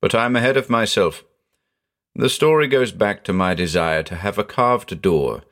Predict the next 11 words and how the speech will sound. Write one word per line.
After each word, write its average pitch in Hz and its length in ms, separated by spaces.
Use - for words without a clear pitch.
for - 120
my 92 160
Elizabethan 82 800
farmhouse. 78 720
I 170 120
had 170 120
rescued 143 480
the 120 100
cottage 120 460
from 123 280
demolition. 113 680